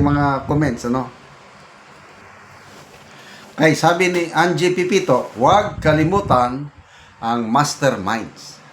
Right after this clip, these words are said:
Yan ang sinasabi ko eh. Saldico.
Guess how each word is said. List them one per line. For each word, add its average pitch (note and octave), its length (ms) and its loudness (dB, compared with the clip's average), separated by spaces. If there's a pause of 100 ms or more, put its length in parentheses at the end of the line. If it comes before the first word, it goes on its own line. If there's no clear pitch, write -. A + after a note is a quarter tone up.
(160)
Yan G#2 120 -4
ang C#3+ 240 0
sinasabi C3+ 520 -2
ko E3+ 160 -4
eh. - 80 -10 (1800)
Saldico. F3 580 0